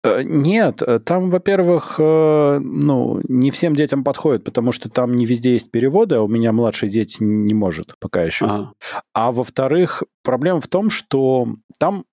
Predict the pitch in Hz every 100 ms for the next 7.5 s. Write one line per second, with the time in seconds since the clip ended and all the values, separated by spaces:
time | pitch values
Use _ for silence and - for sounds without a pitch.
0 | - - 214 226 202 185 185 175 - 208
1 | 185 143 147 151 139 127 127 220 - 127
2 | 104 - - 135 - - - - - -
3 | - - 139 147 147 147 151 147 185 170
4 | 131 - - 117 117 139 131 104 - -
5 | - 104 110 120 123 92 _ 110 95 104
6 | 117 117 107 104 101 92 127 123 104 92
7 | 101 160 233 160 117